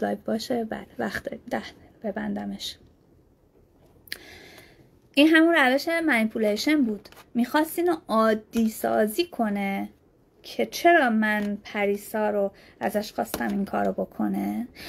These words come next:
و توی لایو اینو توضیح داد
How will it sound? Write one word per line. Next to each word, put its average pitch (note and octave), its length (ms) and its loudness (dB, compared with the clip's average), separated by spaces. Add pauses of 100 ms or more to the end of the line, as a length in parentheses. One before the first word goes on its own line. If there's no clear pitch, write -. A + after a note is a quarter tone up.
(200)
و C4 100 2
توی F4 220 6
لایو D#4 400 4
اینو F#4 180 -2
توضیح B3+ 800 0
داد G#3 400 -2